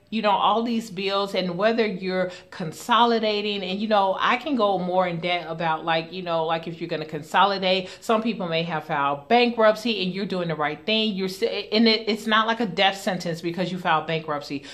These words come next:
You can come out of bankruptcy. You can start to get your credit back together as soon as you come out, or even while you're in bankruptcy. You know what I'm saying? So don't think that's a death sentence.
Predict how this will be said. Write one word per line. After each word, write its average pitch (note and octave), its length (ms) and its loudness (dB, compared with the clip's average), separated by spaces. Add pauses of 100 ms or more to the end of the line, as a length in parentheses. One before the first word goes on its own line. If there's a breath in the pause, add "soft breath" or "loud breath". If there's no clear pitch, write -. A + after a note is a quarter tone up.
(120 loud breath)
You G#3 180 -2
can A3 300 -2
come G#3 340 -2
out F3+ 220 4
of F#3+ 80 -8
bankruptcy. F3+ 500 -2
You F3+ 160 -8
can F#3 140 -6
start F3+ 300 2
to E3+ 240 -2 (260 loud breath)
get A3 240 -4
your G#3+ 80 0
credit F3 340 -2
back F#3+ 200 2
together F#3 340 0
as E3 280 -4
soon G3 300 -4
as F3+ 260 -4
you F3+ 120 -4
come F3 280 -4
out, G3 300 4
or F#3+ 120 2
even A3+ 300 2
while G3 220 4
you're F#3 120 -2
in G#3 300 -2
bankruptcy. D#3 800 -6
You G#3 140 -6
know G#3+ 140 2
what G#3+ 100 2
I'm G#3 100 0
saying? G#3 220 -4
So F#3+ 220 -2
don't G#3 240 2
think A3 180 -2
that's F3+ 220 -2
a E3 40 -4
death E3 360 -2
sentence. D3 580 -10